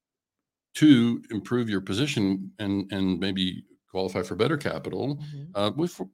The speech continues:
Speaker 1: worked with a lot of dealerships over the years that have multiple sources, mul-, multiple buckets of money,
Speaker 2: Mm-hmm.
Speaker 1: and it could be private equity or whatever. I mean,
Speaker 2: Mm-hmm.
Speaker 1: not, maybe not private equity, like outside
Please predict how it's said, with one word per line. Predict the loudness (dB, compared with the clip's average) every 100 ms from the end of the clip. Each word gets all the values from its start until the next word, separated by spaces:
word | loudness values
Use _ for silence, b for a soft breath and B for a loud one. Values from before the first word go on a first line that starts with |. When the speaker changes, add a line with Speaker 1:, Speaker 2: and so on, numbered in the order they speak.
| -6
Speaker 1:
worked | -4
with | -6 -10
a | -6
lot | -4
of | -4
dealerships | -4 -4 -4
over | -4 -2
the | -2
years | -2
that | -4
have | -2
multiple | 0 -2 -2 -4
sources, | -2 -2 -4 -6 -6
mul-, | -6 -8 _ -10
multiple | -8 -8
buckets | -4 -6 -6 -6 -4
of | -4 -4 -4
money, | 0 4 4
Speaker 2:
Mm-hmm. | 2
Speaker 1:
and | -2
it |
could | -10 -16
be |
private | -2 0 2 -2 -8 _ -6
equity | -4 -2 0 0
or | 0
whatever. | 0 0 0
I |
mean, | 2 4
Speaker 2:
Mm-hmm. | 4
Speaker 1:
not, | 2 0 -10 -2
maybe | 2
not | 4 2 -4 _ _ _ _
private | 0 4 4 2
equity, | 0 -4
like | -2 -2 0
outside | 0 0 0 0